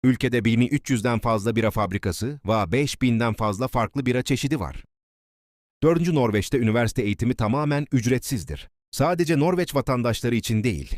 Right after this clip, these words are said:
yabancı öğrenciler için de geçerlidir. Beşinci, Kore'de yaş farklı hesaplanır. Bebek doğar doğmaz bir yaşında sayılır.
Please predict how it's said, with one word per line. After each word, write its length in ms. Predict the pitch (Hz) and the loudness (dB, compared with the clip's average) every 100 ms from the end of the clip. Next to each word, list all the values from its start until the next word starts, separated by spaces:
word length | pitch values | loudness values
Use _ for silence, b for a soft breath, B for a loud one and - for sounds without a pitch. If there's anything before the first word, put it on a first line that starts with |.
| - | -4
yabancı 400 | 98 110 117 117 | -2 0 2 2
öğrenciler 460 | 151 139 135 127 127 | 2 2 2 2 0
için 260 | 113 135 | 0 0
de 60 | 117 | 0
geçerlidir. 800 | 104 95 98 78 71 69 - - _ _ _ _ _ _ _ - | -2 -2 -2 -4 -8 -10 -14 -20 _ _ _ _ _ _ _ -2
Beşinci, 280 | 131 185 185 | 0 2 0
Kore'de 320 | 156 127 120 | 0 2 2
yaş 240 | 123 123 - | 2 0 0
farklı 320 | 117 104 110 | -2 0 -2
hesaplanır. 680 | 95 90 - 76 69 - - _ _ | -2 -4 -6 -6 -8 -12 -20 _ _
Bebek 380 | 117 120 123 - | 2 4 2 0
doğar 300 | 113 120 113 | 2 2 2
doğmaz 440 | 110 110 110 92 98 | 2 2 2 0 0
bir 100 | 160 | 2
yaşında 420 | 113 - 107 95 | 2 2 0 0
sayılır. 540 | 104 80 65 - - | -2 -4 -6 -12 -18